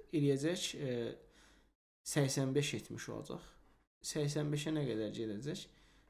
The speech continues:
X getmiş olacaq. Buradan da, e, qırx beş ilə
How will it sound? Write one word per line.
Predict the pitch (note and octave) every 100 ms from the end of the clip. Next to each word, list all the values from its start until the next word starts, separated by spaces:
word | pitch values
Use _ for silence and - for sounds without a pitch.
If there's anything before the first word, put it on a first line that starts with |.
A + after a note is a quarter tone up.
| - -
X | C3 - -
getmiş | A2 - D#3+ -
olacaq. | A2 G2 - - - - - - - - - -
Buradan | D3+ E3+ F#3 D#3
da, | C#3+ F#3+ - - B2+
e, | A#2+ A#2 G#2+ - _ -
qırx | D3 -
beş | F3+ E3+
ilə | D3